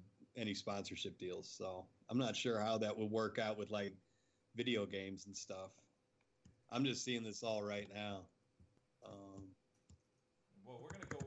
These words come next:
Speaker 2: right into that. I mean, after we say hello and all that, we'll jump right into that,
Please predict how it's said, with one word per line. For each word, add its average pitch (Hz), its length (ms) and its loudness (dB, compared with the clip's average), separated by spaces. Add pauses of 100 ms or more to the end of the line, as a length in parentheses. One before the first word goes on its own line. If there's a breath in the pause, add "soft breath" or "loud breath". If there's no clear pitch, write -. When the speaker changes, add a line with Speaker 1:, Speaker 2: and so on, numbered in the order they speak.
(160)
Speaker 2:
right 131 240 -8 (140)
into 123 320 -14 (140)
that. 95 280 -12
I 110 80 -14
mean, 107 120 -16 (120)
after 113 240 -14
we 110 80 -18
say 110 220 -18
hello 98 460 -14 (640)
and 101 100 -14
all 92 260 -12
that, - 220 -16
we'll 107 160 -18
jump 110 160 -14 (160)
right 104 180 -12
into 104 300 -14
that, 104 240 -16